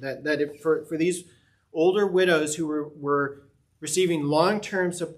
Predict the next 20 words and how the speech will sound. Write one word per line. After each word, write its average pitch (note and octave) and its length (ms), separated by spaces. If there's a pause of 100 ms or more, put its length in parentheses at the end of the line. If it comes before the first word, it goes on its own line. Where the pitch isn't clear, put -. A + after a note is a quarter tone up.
support, D#3+ 540
that D#3 180
they E3+ 140
shouldn't F#3+ 300
be F3 180
enrolled F3 560
into D#3+ 200
this D3+ 320
position D#3 1000 (420)
of E3 400
honor G3 440
within D#3+ 340
the D3 80
church F3+ 580 (280)
unless E3+ 320
they F3 100
meet D#3+ 260
the E3 60
moral D3+ 800
qualification. D3 800